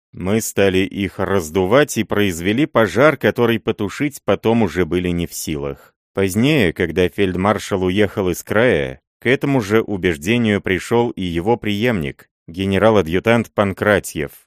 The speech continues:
писавший государю, что преступные действия Карганова были одной из главных причин быстрого распространения мюридизма на плоскости. Трудно, повторяем, поверить, чтобы человек, не имевший, как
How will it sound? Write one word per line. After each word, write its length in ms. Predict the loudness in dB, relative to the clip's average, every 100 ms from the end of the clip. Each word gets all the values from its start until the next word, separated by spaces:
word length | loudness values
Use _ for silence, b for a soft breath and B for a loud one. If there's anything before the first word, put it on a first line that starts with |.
| _ _ _ -10
писавший 600 | -8 -2 0 0 -2 -4
государю, 640 | -2 -2 -2 2 2 2 0
что 240 | 0 -2
преступные 760 | 0 -4 -2 -6 -2 -2 0 -2
действия 680 | 0 -2 -2 -2 2 2 2
Карганова 720 | 0 0 2 2 4 4 4
были 260 | 4 4
одной 460 | 4 4 2 2 2
из 280 | 0 -4 0
главных 600 | 2 4 4 4 -2 -2
причин 600 | -6 -6 -4 -2 0 0
быстрого 580 | 0 -2 -2 0 2 2
распространения 1040 | 2 -2 -4 -4 0 0 2 2 2 0
мюридизма 720 | 0 0 -2 -2 -4 0 0
на 120 | 0 -2
плоскости. 880 | 0 0 0 -6 -10 -6 -6 -6 _ _ _ _
Трудно, 400 | -6 -4 -2 -4
повторяем, 640 | -4 -4 0 2 2 2 0
поверить, 640 | -2 0 0 0 -6 -18 _
чтобы 360 | -14 -4 -2 0
человек, 560 | 0 0 2 2 0
не 320 | 0 2 2 0
имевший, 420 | -2 -4 -4 -2
как 240 | 0 -2